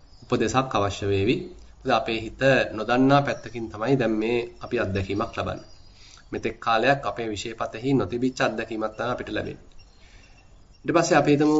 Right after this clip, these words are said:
දැන් එයා ඒක තේරුම් අරගෙන දැන් ඒක තව තව දියුණු කරනවා. දැන් එයාට නිමිති නොගෙන හිත පවත්වන්න පුළුවන් විනාඩි කිහිපයක්. විනාඩි තුනක් හතරක් නිමිති නැතුව හිත පවත්වන්න පුළුවන්. හැබැයි ආයෙත් ඉතින් ගිහිල්ලා හිත නිමිති ගන්නවා. තවත් විනාඩි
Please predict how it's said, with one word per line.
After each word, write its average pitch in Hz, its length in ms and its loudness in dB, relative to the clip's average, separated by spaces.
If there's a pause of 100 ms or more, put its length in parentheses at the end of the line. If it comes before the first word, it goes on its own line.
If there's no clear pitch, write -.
දැන් 127 200 6
එයා 113 280 4
ඒක 107 180 0 (140)
තේරුම් 120 340 0
අරගෙන 143 320 4
දැන් 143 200 2
ඒක 123 140 2
තව 120 200 0
තව 113 180 0
දියුණු 98 280 0
කරනවා. 120 360 2 (580)
දැන් 117 180 -6
එයාට 107 380 0
නිමිති 117 340 2
නොගෙන 107 400 0
හිත 135 200 2
පවත්වන්න 117 520 0
පුළුවන් 113 340 0
විනාඩි 107 320 2
කිහිපයක්. 104 420 -6 (920)
විනාඩි 120 280 0
තුනක් 123 300 0
හතරක් 139 360 2
නිමිති 120 280 2
නැතුව 113 300 -4
හිත 127 180 -2
පවත්වන්න 107 540 -2
පුළුවන්. 117 340 0 (280)
හැබැයි 123 280 -2
ආයෙත් 123 320 2
ඉතින් 120 240 -2
ගිහිල්ලා 107 340 -6
හිත 127 120 -8
නිමිති 107 320 -4
ගන්නවා. 92 320 -2 (2500)
තවත් 139 260 4
විනාඩි 135 420 8